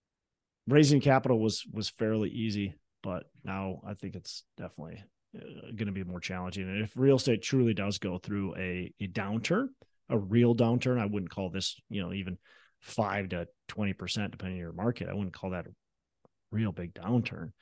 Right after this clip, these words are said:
If real estate goes through a big downturn where we see a lot of properties, a lot of, a lot of, uh,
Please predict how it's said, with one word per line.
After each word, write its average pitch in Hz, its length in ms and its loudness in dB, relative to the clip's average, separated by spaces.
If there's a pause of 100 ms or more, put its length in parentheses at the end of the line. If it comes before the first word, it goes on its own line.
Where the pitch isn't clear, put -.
(1200)
If 139 120 6
real 180 180 12
estate 147 240 8
goes 127 220 8
through 120 140 6
a - 20 4
big 98 220 2
downturn 104 520 0
where 92 180 0
we 98 140 0
see 101 240 0
a 98 80 -2
lot 92 180 -2
of 90 60 -6
properties, 92 560 -4
a 95 60 -4
lot 92 180 -2
of, 87 100 -4 (140)
a 107 40 -6
lot 95 200 -4
of, 87 100 -8 (140)
uh, 85 240 -10